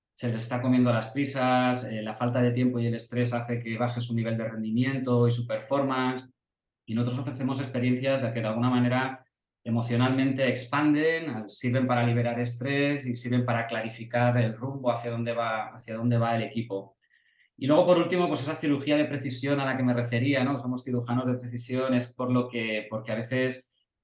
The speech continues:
hace falta un trabajo mucho más, eh, delicado, ¿no? Nosotros acompañamos a equipos directivos y a líderes ya en procesos más dilatados en el tiempo, no en acciones tan ad hoc o tan sueltas y aisladas, eh,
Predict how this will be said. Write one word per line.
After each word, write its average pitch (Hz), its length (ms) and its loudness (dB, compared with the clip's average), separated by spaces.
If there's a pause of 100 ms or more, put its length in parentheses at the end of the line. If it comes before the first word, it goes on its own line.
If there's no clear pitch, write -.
hace 135 120 -4
falta 147 200 -2
un 151 120 0
trabajo 139 340 -2
mucho 135 260 -2
más, 131 640 -2
eh, 110 440 -2
delicado, 110 580 0
¿no? 113 160 -4
Nosotros 120 300 -6
acompañamos 117 680 -2
a 110 240 -6
equipos 120 320 -8
directivos 117 560 -4
y - 40 -6
a - 40 -6
líderes 123 600 -2 (240)
ya 123 140 0
en 127 80 -2
procesos 131 380 -6
más 120 200 0
dilatados 123 560 0
en 117 60 -2
el 113 160 -4
tiempo, 151 460 -2
no 120 160 -2
en 113 80 -2
acciones 113 560 -4
tan 110 520 -4
ad 110 160 -6
hoc 127 280 2
o 98 100 -8
tan 110 220 -6
sueltas 120 440 -2
y - 40 -10
aisladas, 123 600 -4
eh, 92 380 -20